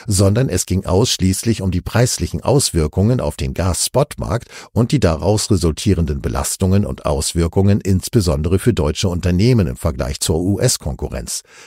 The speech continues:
Darauf geht die Sprecherin wohl aus gutem Grund mit keinem Wort ein. Dieser Satz war also eine klassische Nebelkerze. Zweitens.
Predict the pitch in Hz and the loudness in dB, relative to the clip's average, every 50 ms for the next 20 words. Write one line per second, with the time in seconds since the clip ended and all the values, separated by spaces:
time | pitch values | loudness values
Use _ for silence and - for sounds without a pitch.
0 | - _ _ 101 101 117 131 156 175 165 - - 127 101 113 - - - 101 147 | -20 _ _ 2 2 4 4 4 2 2 0 -4 -4 -2 -2 -4 -2 0 0 2
1 | - - 113 98 110 131 151 147 113 104 117 117 - - - 90 85 - - - | 2 2 2 2 2 2 2 0 0 0 0 0 0 0 -2 -2 -2 -4 -2 0
2 | 117 110 - - 76 80 - 113 123 104 95 - - 113 101 - - 127 117 82 | 0 0 2 0 -4 -2 2 2 2 2 2 0 -4 -6 -6 -4 -4 -4 -2 -2
3 | 58 65 62 - 85 58 - - _ - 85 85 62 - - _ _ - - - | -4 -6 -4 -4 -4 -4 -4 -10 _ -2 -2 -2 -2 -4 -12 _ _ -20 -20 -18
4 | - - - - 143 131 - 147 139 98 98 98 98 - - - 113 104 110 - | -18 -10 -2 0 2 4 4 4 4 4 2 2 0 -2 -2 0 0 0 2 0
5 | 113 113 127 120 120 127 127 - - - - - 92 78 - - 101 - 98 73 | 0 0 0 0 0 -2 -2 -2 -4 -4 -4 -2 -4 -4 -2 -2 -2 -2 0 -2
6 | 71 67 - - - - - - - - - - - - - - - - _ _ | -2 -4 -4 -6 -8 -12 -10 -10 -12 -12 -12 -10 -8 -6 -6 -6 -8 -14 _ _
7 | _ _ _ _ _ _ _ _ _ _ _ _ _ _ _ _ _ _ _ _ | _ _ _ _ _ _ _ _ _ _ _ _ _ _ _ _ _ _ _ _
8 | _ _ _ _ _ _ _ _ _ _ - - - 107 107 107 104 - 65 64 | _ _ _ _ _ _ _ _ _ _ -6 -2 0 0 -2 -2 -4 -8 -10 -8
9 | - - - | -8 -10 -10